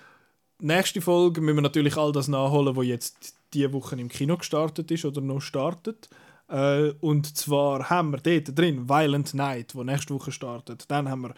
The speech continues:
Strange World, wir haben Mad Heidi, wir haben Bones and All und wir haben Guillermo del Toros Pinocchio.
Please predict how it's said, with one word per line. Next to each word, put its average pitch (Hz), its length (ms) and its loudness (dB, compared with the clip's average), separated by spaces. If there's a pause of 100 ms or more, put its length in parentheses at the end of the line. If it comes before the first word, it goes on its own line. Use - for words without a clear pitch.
(160)
Strange 160 460 0
World, 131 420 -2 (280)
wir 135 120 -4
haben 123 260 -4
Mad 143 340 -2
Heidi, 139 480 0
wir 123 120 -8
haben 127 320 -6 (280)
Bones 180 320 2
and 180 80 0
All 135 280 -2
und 139 120 -8
wir 143 100 -2
haben 143 140 -2 (480)
Guillermo 175 400 2
del 151 200 2
Toros 143 360 -2
Pinocchio. 156 680 -2